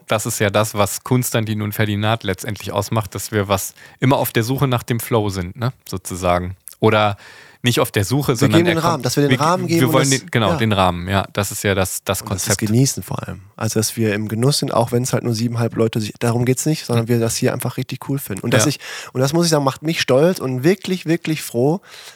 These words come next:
Speaker 2: wenn ich mitbekomme, dass ich Teil einer Sache sein darf, die dir Leichtigkeit schenkt.
Speaker 1: Ja. Ach, schön formuliert. Ja. Digi.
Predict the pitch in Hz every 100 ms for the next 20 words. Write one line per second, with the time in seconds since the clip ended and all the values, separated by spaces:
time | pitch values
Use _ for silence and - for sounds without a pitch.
0 | - 127 156 160 170 - 165 160 156 170
1 | 208 _ _ - _ _ - 117 - -
2 | 175 - - 139 170 - 131 127 120 110
3 | 123 - 143 - 139 113 120 147 147 151
4 | - - 113 139 151 135 127 113 - 98
5 | - 98 95 - _ _ _ _ _ -
6 | 107 101 - _ _ _ _ _ - 87
7 | - - - 113 127 113 101 98 123 90
8 | - - _ 104 98 - _ _ _ _
9 | _ _ _ - 110 117 101